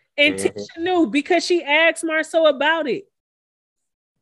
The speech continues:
Speaker 1: And y'all was sitting up here talking about sis this, like family that. That's not family. You think Jeremy finna kick it with, uh, with Mike if he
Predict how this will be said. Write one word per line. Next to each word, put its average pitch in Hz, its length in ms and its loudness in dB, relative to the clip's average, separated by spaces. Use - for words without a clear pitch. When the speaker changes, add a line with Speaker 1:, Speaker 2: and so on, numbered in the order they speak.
Speaker 1:
And 277 140 0
y'all 349 260 4
was 339 140 0
sitting 349 280 0
up 339 160 2
here 349 160 -2
talking 330 360 -2
about 294 240 0
sis 330 380 -2
this, 339 320 -2
like 302 300 -2
family 311 400 -2
that. 302 320 2
That's 311 280 -2
not 339 280 -8
family. 311 580 0
You 370 180 6
think 453 320 6
Jeremy 415 400 4
finna 415 300 -2
kick 427 220 0
it 415 120 2
with, 359 260 -2
uh, 359 340 4
with 330 200 -4
Mike 415 300 0
if 370 120 0
he 415 120 4